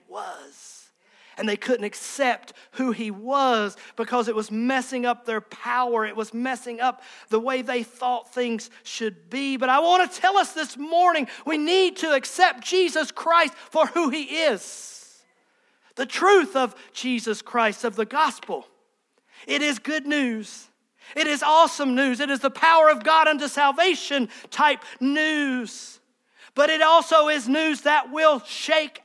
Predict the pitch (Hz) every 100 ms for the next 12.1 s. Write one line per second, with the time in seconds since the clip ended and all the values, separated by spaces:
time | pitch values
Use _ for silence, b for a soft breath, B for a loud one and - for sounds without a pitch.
0 | - 302 294 277 262 302 302 302 B B
1 | 294 269 285 330 - 277 240 226 220 156
2 | 131 - _ _ _ b b b b -
3 | 311 240 320 320 320 339 294 - 247 220
4 | - 349 - - 254 165 117 - - -
5 | b b b 202 208 202 196 196 202 -
6 | 214 220 214 214 208 233 269 B B -
7 | 175 - _ _ _ _ 165 170 214 254
8 | 262 269 262 226 196 208 - 196 214 226
9 | 226 - 233 247 214 170 170 208 214 262
10 | 233 208 - _ _ _ _ _ _ _
11 | _ _ - 233 262 254 247 - 254 196
12 | -